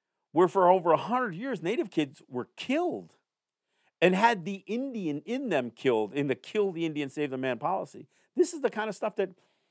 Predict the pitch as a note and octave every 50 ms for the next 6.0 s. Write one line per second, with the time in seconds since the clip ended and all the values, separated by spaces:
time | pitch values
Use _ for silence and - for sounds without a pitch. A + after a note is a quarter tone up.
0 | _ _ _ _ _ _ _ _ _ _ C#3+ C#3 F3 - - F3 F#3 B3+ C4 D4
1 | D4 C4 C4+ B3 A3 E3+ G#3 A#3+ G#3+ E3+ C#3+ A#2+ G#2 G2 F#2 E2+ D2 C#2+ - -
2 | - - _ - B2+ - - - F#3+ F3 - E3 C#3 C3+ D3 C3 B2+ A#2 A2 G2
3 | A2 G2+ G2 G2+ G2 E2+ G2 G2+ F#2+ F#2 F2 D#2 D#2 C#2+ _ _ _ A2 A2 G#2
4 | F#2+ F#2 D#2+ C#2+ C#2+ D2 _ _ _ _ _ _ _ _ _ _ _ _ _ _
5 | - B2 C3 A#2+ A2 G#2+ G2 A2+ A#2+ - - G#2 F2+ - G#2+ F#2+ F#2 D#2+ D#2+ D#2